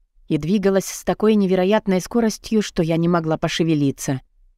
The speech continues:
Тело будто парализовало, а перед взором мелькал смазанный чёрно-белый мир изнанки. Беспокойство душило, волнами накатывала паника.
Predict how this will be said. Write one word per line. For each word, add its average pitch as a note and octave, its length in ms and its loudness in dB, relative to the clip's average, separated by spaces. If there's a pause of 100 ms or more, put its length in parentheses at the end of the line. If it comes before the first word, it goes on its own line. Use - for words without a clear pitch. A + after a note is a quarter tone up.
(200)
Тело G3 300 2
будто D#3+ 340 -2
парализовало, F3 840 0 (580)
а F3 140 0
перед E3 280 0
взором G#3 420 0 (120)
мелькал G3+ 460 0
смазанный G#3 640 0
чёрно-белый E3+ 880 0
мир D3+ 260 -2
изнанки. C3+ 680 0 (540)
Беспокойство D3+ 720 -2
душило, D3 540 -2 (360)
волнами E3+ 540 2
накатывала F3+ 600 0
паника. D3+ 540 -2